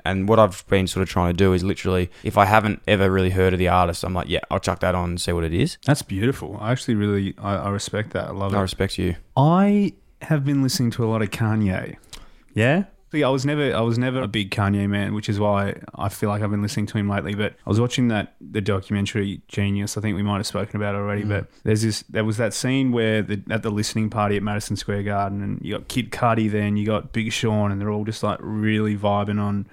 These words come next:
Speaker 2: Kanye's Life of Pablo album, and it's really had a lasting effect on me. And it got me thinking about how powerful, like, documentaries are these days and, like, changing the public image around someone. Like Michael Jordan and stuff like that. Do you ever, do you ever feel like those are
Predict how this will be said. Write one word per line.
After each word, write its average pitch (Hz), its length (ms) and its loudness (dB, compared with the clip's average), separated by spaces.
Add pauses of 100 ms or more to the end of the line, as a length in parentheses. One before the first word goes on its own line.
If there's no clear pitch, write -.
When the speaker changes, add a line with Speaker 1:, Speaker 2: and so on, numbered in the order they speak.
Speaker 2:
Kanye's 110 640 2
Life 107 240 2
of 104 100 -2
Pablo 107 400 0
album, 101 420 2 (120)
and 104 420 0 (200)
it's 107 160 -2
really 120 320 2
had 131 120 0
a 107 60 2
lasting 104 400 -2
effect 104 320 -6
on 104 120 -2
me. 95 180 -6 (340)
And 123 100 4
it 123 80 2
got 131 200 2
me 147 100 2
thinking 151 400 -2
about 117 480 0
how 123 520 2 (100)
powerful, 113 520 0
like, 104 300 0
documentaries 107 760 0
are 107 120 2
these 107 240 -2
days 123 340 2
and, 110 100 2
like, 104 200 2
changing 107 580 0
the 107 140 -6
public 127 340 0
image 107 300 0
around 110 240 0
someone. 135 420 0 (280)
Like 101 280 0
Michael 117 300 0
Jordan 107 420 -2
and 107 180 -2
stuff - 220 -4
like 107 100 0
that. 127 160 0
Do 147 80 -4
you 147 80 2
ever, 143 180 0
do - 140 -6
you 123 60 0
ever 127 100 -2
feel 113 220 -2
like 107 180 0
those 107 240 0
are 107 80 0